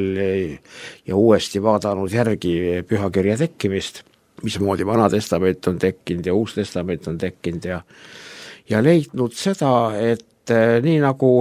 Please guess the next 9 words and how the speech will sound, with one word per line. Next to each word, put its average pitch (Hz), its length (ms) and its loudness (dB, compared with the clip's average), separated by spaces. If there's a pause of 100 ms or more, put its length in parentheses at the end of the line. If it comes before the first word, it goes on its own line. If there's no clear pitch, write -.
(800)
kahekümnendal 117 720 0
sajandil 107 600 2
ju 107 140 4 (240)
oli 110 180 4
väga 123 280 2
levinud 104 520 2
di-, 95 640 -2
dialektiline 101 800 0
materialism 104 920 0